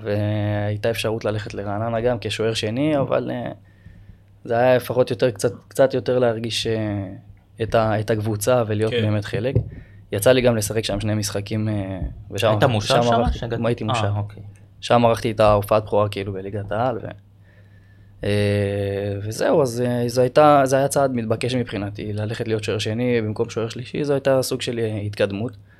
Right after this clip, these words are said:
Speaker 1: אה, וזהו, ובסוף העונה, לצערי, אשדוד, אה, באותה עונה ירדה ליגה, וחזרתי כשהם היו בלאומית, אבל, אה, חזרתי לאשדוד, ועשינו, עלינו ליגה, ואחר כך עונות
Speaker 2: Mm.
Speaker 1: טובות בליגת העל.
Speaker 3: כן,
Speaker 2: אגב,
Speaker 3: ואז, אה, כן.
Speaker 2: אגב, כנ"ל,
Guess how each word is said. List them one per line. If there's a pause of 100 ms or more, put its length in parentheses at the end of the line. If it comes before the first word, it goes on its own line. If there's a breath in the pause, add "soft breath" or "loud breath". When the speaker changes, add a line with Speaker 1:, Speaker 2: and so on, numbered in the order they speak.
(560 soft breath)
Speaker 1:
אה,
וזהו,
ובסוף
העונה,
לצערי,
אשדוד,
אה,
באותה
עונה
ירדה
ליגה,
וחזרתי
כשהם
היו
בלאומית,
אבל,
אה, (1300 soft breath)
חזרתי
לאשדוד,
ועשינו,
עלינו
ליגה,
ואחר
כך
עונות
Speaker 2:
Mm.
Speaker 1:
טובות
בליגת
העל. (240)
Speaker 3:
כן,
Speaker 2:
אגב,
Speaker 3:
ואז,
אה, (200)
כן. (640)
Speaker 2:
אגב,
כנ"ל,